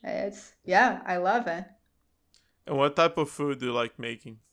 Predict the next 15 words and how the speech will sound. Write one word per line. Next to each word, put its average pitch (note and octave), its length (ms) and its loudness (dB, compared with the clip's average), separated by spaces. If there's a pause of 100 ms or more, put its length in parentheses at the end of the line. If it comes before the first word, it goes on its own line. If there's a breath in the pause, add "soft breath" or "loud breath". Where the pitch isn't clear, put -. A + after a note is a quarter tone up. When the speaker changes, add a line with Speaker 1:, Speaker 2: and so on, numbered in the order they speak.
(1040)
Speaker 1:
Ooh, A3 200 4
comfort G#3+ 480 -2
food, - 420 -4 (580)
A G3+ 140 8
K G3+ 400 6
A A#3 40 8
Speaker 2:
<laughs> G3+ 100 8
Speaker 1:
lots G#3+ 220 6
of F3+ 160 0
butter. F3 400 2 (240)
<laughs> C4 840 2
Speaker 2:
Lots - 240 -2
of B2 160 -6
butter. A#2+ 420 -12 (400)
And B2+ 480 4